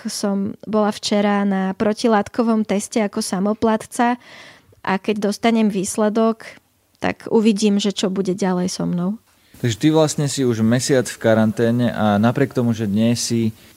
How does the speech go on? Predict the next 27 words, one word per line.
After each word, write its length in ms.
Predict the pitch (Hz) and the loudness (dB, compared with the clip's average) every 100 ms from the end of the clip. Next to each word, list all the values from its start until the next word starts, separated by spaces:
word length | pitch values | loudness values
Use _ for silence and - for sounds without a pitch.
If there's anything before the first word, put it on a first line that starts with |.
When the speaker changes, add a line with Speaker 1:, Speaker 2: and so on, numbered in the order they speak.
| - | -4
Speaker 2:
e, 40 | 101 98 95 | 0 2 2
nejaká 400 | 98 110 117 127 | 2 2 2 4
riziková 480 | 117 123 123 143 123 | 2 2 0 2 2
skupina, 560 | - 117 - 120 120 117 | 0 -6 -2 0 2 2
nie 240 | 107 107 | 2 0
si 160 | - 107 | 0 -2
napríklad 720 | 98 104 104 101 - - 101 | -2 -2 -2 -4 -6 -16 -16
starší 480 | - 107 104 101 - | -2 2 2 0 -8
človek, 480 | 110 104 107 104 | -4 -2 -2 -4
tak 320 | - 104 101 - - - _ - - | -2 0 0 -4 -20 -20 _ -20 -12
napriek 480 | - 113 120 110 - | 0 2 2 0 0
tomu 320 | 117 107 104 101 | 0 2 0 -2
celý 240 | - 127 131 | 2 2 4
mesiac 320 | 120 117 127 104 | 2 4 2 4
vlastne 320 | 117 - 110 | 0 2 -2
trpíš 720 | - 123 117 120 107 - - - - - - - | 0 0 2 2 0 -2 -10 -16 -20 -20 -16 0
tými 240 | 110 104 | 2 2
príznakmi. 800 | 95 101 90 92 - 90 85 80 - - - | 2 -2 0 -2 0 -4 -4 -8 -16 -20 -8
Vieš 240 | - 110 - | -2 0 0
povedať, 320 | 131 131 101 | 0 -2 -2
čo, 180 | - 143 170 | 2 2 2
e, 40 | - - - - - 104 104 101 | -6 -20 -20 -20 -4 0 2 0
ti 160 | - 104 | -2 -4
konkrétne 560 | 113 110 143 147 160 | 0 2 2 -2 0
je? 320 | 107 135 165 | 0 0 0
Že 20 | 107 | -4
či, 400 | - 104 101 82 | -2 -2 -2 -4